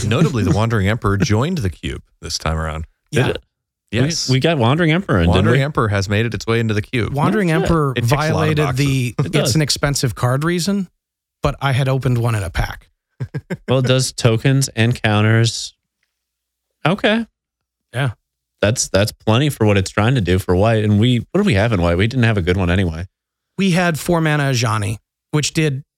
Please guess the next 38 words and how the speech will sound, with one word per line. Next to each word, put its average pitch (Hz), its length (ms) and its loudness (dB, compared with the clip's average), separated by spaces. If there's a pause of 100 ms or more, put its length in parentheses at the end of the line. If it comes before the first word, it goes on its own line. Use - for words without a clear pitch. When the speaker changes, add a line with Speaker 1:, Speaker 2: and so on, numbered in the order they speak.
(160)
Speaker 1:
tokens 151 800 0
and 135 240 0
gained 117 260 -2
life. - 280 -10 (640)
Speaker 3:
So 92 400 2
Speaker 1:
And 143 100 -2
the 151 60 -2
gain 160 240 0
life 143 240 0
isn't 127 360 0
an 123 60 0
important 110 460 -2
ability 113 340 -4
in 113 80 -4
the 110 80 -6
cube, 104 400 -6
but 104 160 -14
Wandering 135 320 -2
Emperor 135 300 -2
does 127 360 -2
that, 95 360 -6
both 131 180 -2
of 139 60 0
Speaker 3:
Mm-hmm. 123 80 0
Speaker 1:
those 117 140 -4
things. 123 420 -4 (360)
And 135 320 -2 (640)
Speaker 3:
Counters. 90 460 0 (280)
Speaker 1:
gives, 139 120 -2
uh, - 40 -
yeah, 170 220 -4
uh, 147 80 -8 (320)
Ajani 175 380 0
does 123 160 -2
counters 110 400 -2
in 110 100 -8
life. - 220 -18 (280)
Speaker 3:
Right. 95 320 2